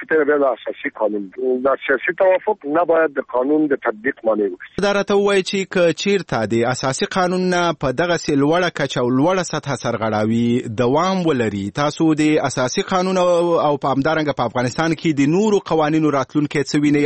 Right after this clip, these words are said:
Speaker 2: او د حکومت په چارو به یې اغېزې څه وي؟
Speaker 1: بیا نو موږ نه باید د قانون د حاکمیت مسله په خپل سیاسي نظام کې مطرح کړو. که چیرې قانون تر پښو لاندې کیږي، قانون نقضي، قانون ته اعتبار نه ورکول کیږي،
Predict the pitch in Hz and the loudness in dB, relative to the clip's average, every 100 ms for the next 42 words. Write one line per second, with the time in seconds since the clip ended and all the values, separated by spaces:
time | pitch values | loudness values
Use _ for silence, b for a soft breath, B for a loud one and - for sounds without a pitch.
0 | 131 127 120 127 147 - 135 170 165 143 | 2 0 -2 -2 -2 -2 -2 0 0 0
1 | 127 110 107 92 87 95 80 135 185 208 | 0 0 -2 -4 -6 -10 -10 -2 0 2
2 | 214 214 190 175 190 185 190 185 226 190 | 4 4 2 2 2 2 2 2 2 2
3 | 160 160 139 160 156 156 208 214 160 151 | 2 2 0 -2 0 2 2 2 2 0
4 | - 147 190 208 156 - 147 143 - - | -2 0 0 0 -4 0 0 0 -2 -2
5 | 147 143 131 - 127 - 139 120 127 117 | 0 0 -2 -2 -2 -2 -4 0 0 -2
6 | 120 113 - 117 - - - B B B | -4 -4 0 -4 -4 -16 -18 B B B
7 | - - 165 151 139 147 156 - - - | -6 -2 -2 -2 0 0 0 -2 -4 0
8 | 202 202 185 185 180 175 170 - 131 139 | 2 2 -2 -4 0 2 2 0 0 2
9 | 131 - - 190 180 180 - 131 147 139 | 0 -2 -2 2 2 2 0 -2 0 0
10 | 131 143 185 208 202 180 190 185 - 175 | 0 2 0 2 2 2 0 0 -2 -2